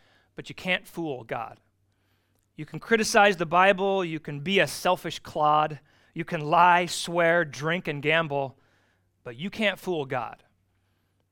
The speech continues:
You can magnify your talent. You can hear the world applaud. You can boast yourself somebody, but you cannot fool God."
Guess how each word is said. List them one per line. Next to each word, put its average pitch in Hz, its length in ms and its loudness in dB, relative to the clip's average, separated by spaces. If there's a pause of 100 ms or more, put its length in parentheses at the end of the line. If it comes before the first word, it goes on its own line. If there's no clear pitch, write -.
(120)
You 147 100 -12
can 170 180 -8
magnify 202 600 4
your 175 160 0
talent. 233 560 4
You 165 100 -6
can 160 160 -12
hear 202 260 0
the 185 140 0
world 202 500 2
applaud. 196 640 4 (400)
You 170 140 -8
can 165 160 -8
boast 208 460 0
yourself 208 440 0
somebody, 143 680 -4 (800)
but 123 100 -18
you 190 140 -8
cannot 160 640 -2
fool 131 220 -12
God." 120 340 -10